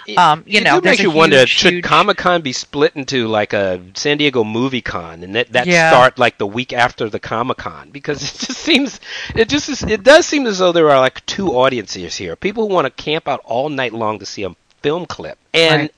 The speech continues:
Speaker 1: uh, the rest of us.
Speaker 2: Yes, exactly.
Speaker 1: <laughs>
Speaker 2: So, yeah,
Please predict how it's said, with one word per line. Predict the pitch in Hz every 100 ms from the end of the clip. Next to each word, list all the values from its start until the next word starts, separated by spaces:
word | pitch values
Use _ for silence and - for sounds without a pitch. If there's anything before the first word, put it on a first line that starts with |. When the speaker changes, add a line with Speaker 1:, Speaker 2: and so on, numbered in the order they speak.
| _
Speaker 1:
uh, | 160 147 143
the | 135 131
rest | 147 -
of | 80
us. | 73 - - _
Speaker 2:
Yes, | 180 151 - - -
exactly. | 202 180 170 135 - - -
Speaker 1:
<laughs> |
Speaker 2:
So, | - 247 247 226 226
yeah, | 240 190